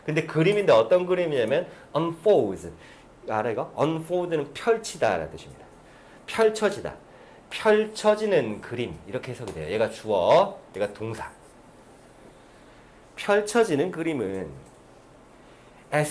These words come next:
stunning as any I ha-, have seen when awake. 내가 깨어있을 때 봤던 것만큼이나 놀라운 것이다. 그런 얘기를 해요. 그다음 보면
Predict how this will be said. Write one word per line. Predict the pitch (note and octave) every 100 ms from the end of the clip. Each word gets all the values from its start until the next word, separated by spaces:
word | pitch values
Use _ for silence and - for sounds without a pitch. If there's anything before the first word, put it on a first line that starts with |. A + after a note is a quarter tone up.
| -
stunning | - E3+ G3+ F#3
as | F3 F#3+ F#3 C#3+
any | D3 F3+ G3+
I | D3+ D3
ha-, | C3+ C#3+ F3 E3+ - E3
have | E3
seen | - - G#3+ C3+ C3 F#3+ - - -
when | B2 C#3 C#3+ B2
awake. | A2 A#2 A#2 -
내가 | B2 C3
깨어있을 | A3 A3 G#3+ G3 F3+
때 | F3+ F3 F3 - - -
봤던 | D#3 D3+ F#3 F3
것만큼이나 | E3+ E3 E3 F#3+ F3 E3+
놀라운 | D#3 B2 C#3+ E3 F3 F3
것이다. | D#3 D3+ - D#3+ A#2+ C3+ B2+ - - - - - - - - - - -
그런 | B2 B2 A2
얘기를 | G#2 A#2+
해요. | C3 D3 A2+ F#3+ -
그다음 | - C#3+ C#3+
보면 | A2+ B2+ G#2+ A2 E2+